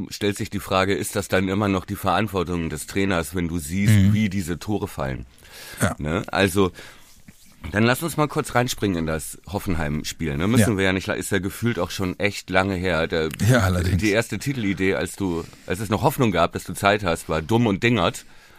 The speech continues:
Speaker 2: Ja.
Speaker 1: <laughs> Weil
Speaker 2: Ja, das
Speaker 1: das,
Speaker 2: stimmt allerdings,
Speaker 1: äh,
Speaker 2: ja.
Speaker 1: einerseits, äh, ja, wie dumm ist es da, sich noch nach dieser wirklich, wirklich guten, fand ich, im Stadion, zweiten Halbzeit,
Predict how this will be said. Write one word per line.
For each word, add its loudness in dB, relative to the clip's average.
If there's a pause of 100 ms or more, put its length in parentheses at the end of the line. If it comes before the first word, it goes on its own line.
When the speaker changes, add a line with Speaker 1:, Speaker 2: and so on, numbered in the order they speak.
(140)
Speaker 2:
Ja. 6 (300)
Speaker 1:
<laughs> 4
Weil 6
Speaker 2:
Ja, 6
das 4
Speaker 1:
das, 4
Speaker 2:
stimmt 4
allerdings, 0
Speaker 1:
äh, 2
Speaker 2:
ja. -2
Speaker 1:
einerseits, 4
äh, 2 (360)
ja, 2 (260)
wie 0
dumm 4
ist -2
es -4
da, 6
sich -6
noch 0
nach 0
dieser 0
wirklich, -2 (440)
wirklich 2
guten, 0
fand -2
ich, -6
im -4
Stadion, -2
zweiten 0
Halbzeit, -4